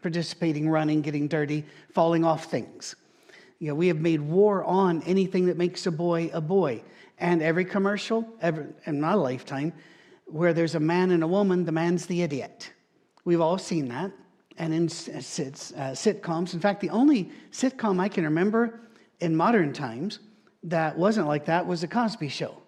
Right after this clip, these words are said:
And then he went and ruined it when he <laughs> found out what his private life was like. But there's also a pervasive war on women. Right now, their sports are being taken away from them.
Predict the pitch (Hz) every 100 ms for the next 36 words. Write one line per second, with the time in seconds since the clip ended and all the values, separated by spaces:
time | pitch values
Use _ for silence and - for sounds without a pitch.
0 | _ _ _ _ _ - 165 196 190 175
1 | 156 156 160 160 143 156 - 185 156 -
2 | 165 170 160 - 196 165 143 139 139 151
3 | 147 135 127 - - _ - - - _
4 | _ _ _ _ _ - 214 196 220 190
5 | 202 269 - 254 240 220 202 - 190 185
6 | 165 180 151 160 170 170 160 165 165 208
7 | 180 123 143 143 143 160 190 180 156 -
8 | - 240 233 180 151 131 127 139 120 131
9 | 123 123 - 120 123 113